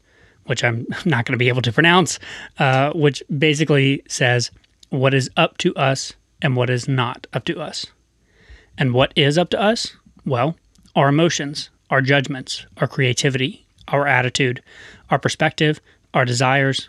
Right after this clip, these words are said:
our decisions, our determination. This is our playing field, so to speak. Everything there is fair game. What is not up to us?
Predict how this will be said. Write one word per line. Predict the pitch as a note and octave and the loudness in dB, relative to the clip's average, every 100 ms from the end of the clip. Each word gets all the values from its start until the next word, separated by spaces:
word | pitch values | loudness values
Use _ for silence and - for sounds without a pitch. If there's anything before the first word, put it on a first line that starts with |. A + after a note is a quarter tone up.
| _ | _
our | C#3+ | -2
decisions, | B2 - C3+ B2+ B2+ B2 - - _ | -2 -2 -2 0 0 -2 -8 -16 _
our | - B2+ | -6 -4
determination. | B2 - A#2+ A#2 A#2+ - D3 - _ _ _ - - _ | -4 -6 -4 -6 -8 -8 -10 -12 _ _ _ -20 -20 _
This | D#3 C3 F3 - - | -4 0 2 0 -2
is | C#3+ | 0
our | C#3+ | 0
playing | C3+ C#3+ C3 A#2+ | -2 -2 0 -2
field, | C3+ B2 | -4 -6
so | C#3 | -8
to | B2+ | -8
speak. | - C#3+ - - _ - - _ _ - | -10 -12 -14 -20 _ -20 -20 _ _ 0
Everything | C#3+ F3 F3+ E3 | 2 2 2 2
there | C#3+ C#3+ D3+ | 2 0 0
is | C#3+ - | -2 -2
fair | C3 B2 | -2 0
game. | A#2+ B2+ C#3 - _ _ _ _ _ | -2 -4 -8 -12 _ _ _ _ _
What | - B2+ | -4 0
is | B2 A#2 | 0 0
not | A#2 C3 | 0 2
up | D#3+ | 0
to | - | -2
us? | G#3 G3 - | 0 0 -2